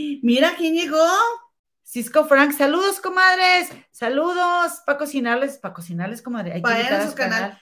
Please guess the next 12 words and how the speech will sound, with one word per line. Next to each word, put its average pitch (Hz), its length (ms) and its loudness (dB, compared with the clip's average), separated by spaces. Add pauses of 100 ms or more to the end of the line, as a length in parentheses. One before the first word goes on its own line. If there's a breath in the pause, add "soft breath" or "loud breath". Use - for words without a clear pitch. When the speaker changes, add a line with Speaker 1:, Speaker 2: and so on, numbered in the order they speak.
(140)
Speaker 1:
Sí, 180 500 -8 (320)
muy 220 240 -8
rico. 202 420 -12 (360)
Speaker 2:
Dense 226 300 -6
una 254 140 -2
vuelta 226 280 -4
por 226 120 -8
el 208 80 -10
canal 196 420 -6
de 202 100 -6
Pa' 185 160 -10
Cocinarles, 214 880 -8